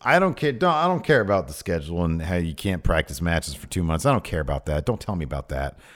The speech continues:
I don't care about that. I want them.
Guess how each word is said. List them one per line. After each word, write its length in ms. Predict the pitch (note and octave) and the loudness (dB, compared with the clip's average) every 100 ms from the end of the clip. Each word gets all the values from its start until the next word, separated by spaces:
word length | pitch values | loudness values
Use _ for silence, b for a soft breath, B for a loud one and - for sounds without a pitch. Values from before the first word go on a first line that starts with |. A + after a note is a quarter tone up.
| b | b
I 40 | D#2+ | -10
don't 120 | D2 | -8
care 180 | - G#2+ | -4 -2
about 300 | D#2 C#2 - | -2 -4 -4
that. 320 | C2+ B1 - b b b | -6 -6 -12 b b b
I 140 | - B2+ | 0 2
want 480 | C3 A#2+ A#2+ A2 G2+ | 4 6 4 2 0
them. 400 | A2 A2 G2+ | 2 2 0